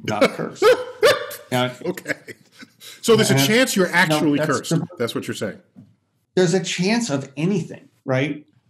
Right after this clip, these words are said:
Speaker 1: Now, it's, imagine I give you a coin, right? And you start tossing it. It comes up heads, heads, heads, heads, heads. At some point,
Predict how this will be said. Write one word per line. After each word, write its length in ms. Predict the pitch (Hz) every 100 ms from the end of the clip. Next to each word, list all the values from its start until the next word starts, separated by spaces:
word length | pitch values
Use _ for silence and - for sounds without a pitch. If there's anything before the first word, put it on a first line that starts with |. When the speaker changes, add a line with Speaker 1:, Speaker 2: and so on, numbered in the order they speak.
| _ _ -
Speaker 1:
Now, 260 | 165 151 147
it's, 200 | 165 156 - -
imagine 440 | 170 220 247 226
I 60 | 165
give 180 | 160
you 80 | 151
a 40 | -
coin, 400 | 120 113 - - -
right? 180 | 123 123
And 200 | 120 127
you 40 |
start 260 | 123 139 135
tossing 380 | 131 117 - 85
it. 80 | -
It 60 | 113
comes 240 | 156 135
up 100 | 135
heads, 240 | 156 165
heads, 180 | 160 143
heads, 200 | 143 123
heads, 180 | 127 110
heads. 260 | 127 - - - - - _ _ _
At 140 | 147 131
some 300 | 180 220 220
point, 520 | 185 175 131 113 110